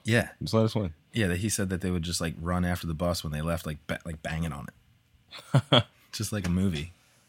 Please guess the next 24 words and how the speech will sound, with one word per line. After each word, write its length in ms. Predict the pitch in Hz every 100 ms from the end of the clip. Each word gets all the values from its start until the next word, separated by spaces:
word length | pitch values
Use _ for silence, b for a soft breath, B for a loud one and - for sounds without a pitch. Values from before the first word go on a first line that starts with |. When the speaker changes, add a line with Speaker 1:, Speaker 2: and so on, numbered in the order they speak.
| -
Speaker 2:
Man. 400 | 107 104 95 90
Speaker 1:
Just 120 | - 104
like 100 | 95
Forrest 320 | 98 95 92
Gump 220 | 90 98
or 60 | 78
something. 280 | 73 73 80 - - _ _ _ _ -
Speaker 2:
Immigrants, 480 | 95 92 82 82 -
man. 300 | 85 82 85 - _ _ _ _ _ _ b b b b b b b b b
Immigrant 360 | 151 262 208 139
mentality 480 | 131 127 117 107
is 140 | 101 92
a 60 |
weird 260 | 95 107 98
thing 200 | 104 95
'cause 160 | 92 92
you 80 | 98
come 200 | 131 135
to 140 | 117
a 60 | 98
country 540 | 110 110 - 92 85 -
with 200 | 92 -
your 100 | 90
own, 540 | 87 98 92 85 85